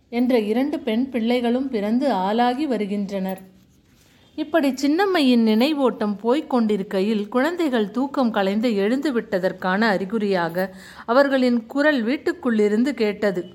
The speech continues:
சின்னம்மையை அது நிகழ்காலத்துக்கு கொண்டு வந்தது. அத்தோடு கண்ணெதிரே இருந்த அவசர வேலையும் அவளுக்கு புரிந்தது. சின்னம்மை உடனே வீட்டுக்குள் வந்தாள். பம்பரமாக சுழன்று பணிகளை செய்யத் தொடங்கினாள்.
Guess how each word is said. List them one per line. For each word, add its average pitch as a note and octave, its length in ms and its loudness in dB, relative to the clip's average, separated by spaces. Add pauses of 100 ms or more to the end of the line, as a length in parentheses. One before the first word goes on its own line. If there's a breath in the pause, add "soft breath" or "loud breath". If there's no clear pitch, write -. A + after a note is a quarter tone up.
(200)
சின்னம்மையை F4+ 720 2
அது A3 180 2
நிகழ்காலத்துக்கு B3+ 920 0
கொண்டு A3 300 2
வந்தது. F3+ 460 -2 (400 soft breath)
அத்தோடு C4 600 2
கண்ணெதிரே C#4+ 640 0
இருந்த A3+ 360 0
அவசர A3 440 0
வேலையும் G3+ 500 0
அவளுக்கு G3+ 420 -2
புரிந்தது. F#3+ 640 -2 (680 loud breath)
சின்னம்மை G4 460 2
உடனே B3+ 360 2
வீட்டுக்குள் B3 520 -2
வந்தாள். F3 420 -4 (420 loud breath)
பம்பரமாக D4 680 2
சுழன்று C#4 500 -2
பணிகளை C#4 480 0
செய்யத் F#3+ 420 -4
தொடங்கினாள். E3+ 560 -4